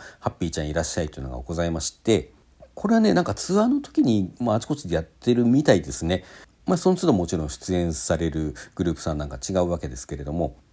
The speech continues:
で、まあ、それを経てですね、夜の部ということで、夜には通常のこうツアー東京ワンマンライブというのが行われたわけです。で、二公演とも行ってまいりました。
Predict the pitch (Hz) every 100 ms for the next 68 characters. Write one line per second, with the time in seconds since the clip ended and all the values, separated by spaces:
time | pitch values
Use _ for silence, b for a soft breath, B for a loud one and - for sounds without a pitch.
0 | _ - - 165 214 185 - 165 170 -
1 | 160 151 139 143 90 67 - 90 87 -
2 | - 107 113 82 69 67 78 69 60 -
3 | 117 151 123 117 101 92 120 135 - -
4 | - 101 - 110 90 85 76 85 80 71
5 | - 113 90 64 - - 98 85 98 80
6 | 67 B B B - 92 85 82 78 78
7 | 67 - 57 52 80 85 73 67 69 69
8 | - - - - - - 139 139 127 143
9 | 127 113 185 151 98 - 95 92 98 104
10 | 98 -